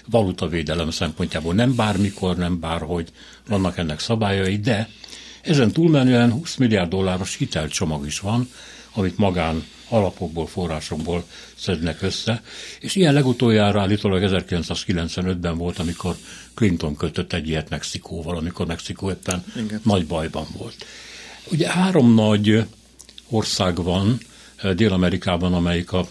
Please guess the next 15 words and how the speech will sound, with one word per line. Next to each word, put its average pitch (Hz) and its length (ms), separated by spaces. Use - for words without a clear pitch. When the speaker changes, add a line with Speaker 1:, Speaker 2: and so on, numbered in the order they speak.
Speaker 1:
térség 95 400
vezetésére 87 720
egy 87 120
alkalmas, 87 480
Brazília, 90 560
Mexikó, 92 640
harmadik 90 420
Argentína, 85 680
csak - 100
hát 101 140
Argentína 92 440
nincs 85 220
olyan 80 140
állapotban, 80 580
hogy 80 200